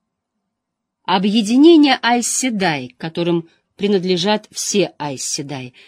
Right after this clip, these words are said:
Они обозначаются цветами: голубая Айя, красная Айя, белая Айя, зеленая Айя, коричневая Айя, желтая Айя, серая Айя.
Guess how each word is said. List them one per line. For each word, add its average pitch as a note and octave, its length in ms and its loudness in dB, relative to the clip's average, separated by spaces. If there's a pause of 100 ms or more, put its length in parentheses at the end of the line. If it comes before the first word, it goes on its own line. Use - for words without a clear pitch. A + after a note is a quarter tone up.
(220)
Они D4 160 2
обозначаются B3 1080 -2
цветами: D3+ 760 -6
голубая E3+ 760 -4 (220)
Айя, F#3+ 520 -4 (320)
красная D#3+ 640 -2
Айя, F#3+ 460 -6 (340)
белая E3 540 -2
Айя, A3+ 500 -6
зеленая E3+ 720 -4
Айя, B3 480 -6
коричневая F3 720 -4
Айя, A#3+ 420 -4 (300)
желтая G#3+ 640 0
Айя, C4 340 -2
серая F3 600 -2
Айя. C#3+ 400 -18